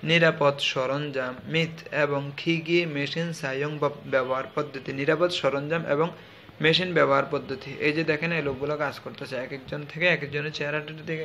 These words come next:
একটু দেখবেন, হ্যাঁ। তো ওয়ার্ডগুলো আগে আপনি নোট করেন, হ্যাঁ।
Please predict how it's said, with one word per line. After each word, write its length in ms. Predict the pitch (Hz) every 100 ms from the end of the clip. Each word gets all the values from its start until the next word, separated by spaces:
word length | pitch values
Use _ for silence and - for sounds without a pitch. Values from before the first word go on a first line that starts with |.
| 147
একটু 120 | 151
দেখবেন, 300 | 143 127 131
হ্যাঁ। 180 | 175 196 - - - - - - - - - - - - - - - - -
তো 60 | 185
ওয়ার্ডগুলো 360 | 170 151 151 175
আগে 180 | 180 185
আপনি 160 | 175 185 196 156
নোট 220 | 143 139 -
করেন, 180 | 139 139
হ্যাঁ। 200 | 170